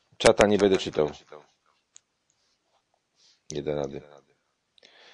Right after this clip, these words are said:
Sorry za, za trzeszczenie. Gdzie to się wyłącza?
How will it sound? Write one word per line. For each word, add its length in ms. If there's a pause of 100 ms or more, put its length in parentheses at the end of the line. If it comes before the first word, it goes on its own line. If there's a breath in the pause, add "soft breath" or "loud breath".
(600 loud breath)
Sorry 320
za, 240
za 140
trzeszczenie. 1040 (1800 loud breath)
Gdzie 140
to 100
się 160
wyłącza? 680